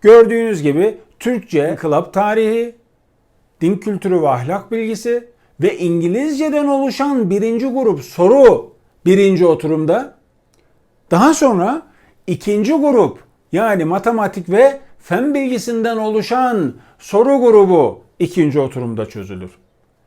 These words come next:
Dolayısıyla öğrencilerin süre yetiştirememe kaygısı minimize edilmiş oluyor aslına bakarsanız. Birinci oturumla ikinci oturum arasında kırk beş dakikalık bir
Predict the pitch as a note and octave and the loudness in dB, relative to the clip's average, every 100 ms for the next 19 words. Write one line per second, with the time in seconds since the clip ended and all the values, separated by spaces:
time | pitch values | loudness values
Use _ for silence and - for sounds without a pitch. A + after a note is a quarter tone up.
0 | _ _ _ _ _ _ _ _ E3+ E3+ | _ _ _ _ _ _ _ _ 4 6
1 | F#3+ G#3+ D#4 D4 F3+ D#3 F3+ A#3 C4+ C#4+ | 6 4 0 4 6 6 4 0 0 0
2 | G#3+ G#3 C4+ - _ _ _ _ - - | 2 0 -4 -12 _ _ _ _ -18 -6
3 | G#3 C#4 C4+ F3+ E3+ F3 C4 - - F#3 | -2 0 2 2 0 -2 -6 -6 -2 0
4 | G3 C#4+ D4 B3 G#3+ - C#3 B2+ A#2+ A#2 | 0 0 0 0 -2 -4 -2 -2 -4 -2
5 | F#3 B3+ C#4+ _ _ _ _ _ - C#3 | 2 2 0 _ _ _ _ _ -10 -4
6 | D#3+ F3 F3 F#3+ D#4+ D4+ C4 F#3+ C#3 C3+ | 0 0 0 0 -2 0 -2 -2 -4 -4
7 | A#2 G2+ E2+ - _ _ _ _ - F3 | -4 -4 -6 -12 _ _ _ _ -6 -6
8 | F3+ F3 E3 C#3 B2 G#2 F#2+ G2 F2+ - | -4 -4 -2 -2 -4 -10 -14 -20 -20 -20
9 | _ _ _ _ _ _ _ _ _ _ | _ _ _ _ _ _ _ _ _ _
10 | F#3 B3+ F4+ E4+ E4 - C#4 B3 D3+ E3+ | 2 4 4 4 2 0 -2 -2 -2 -4
11 | - _ _ - C4 C4 D4+ C4 D4 D4 | -8 _ _ -2 -2 2 0 0 -2 -2
12 | C4 G#3 A#3+ D4+ C4 G3+ D#3+ A3 C#4 _ | -4 -2 0 0 -2 -4 -2 -4 -4 _
13 | _ - A#3+ - D#4 A3 - B3 C#4+ C#4 | _ -10 -10 -4 -2 -2 -2 -2 -2 -4
14 | G#3+ G3+ A3 C#4 D#4 | -2 -2 -2 -4 -4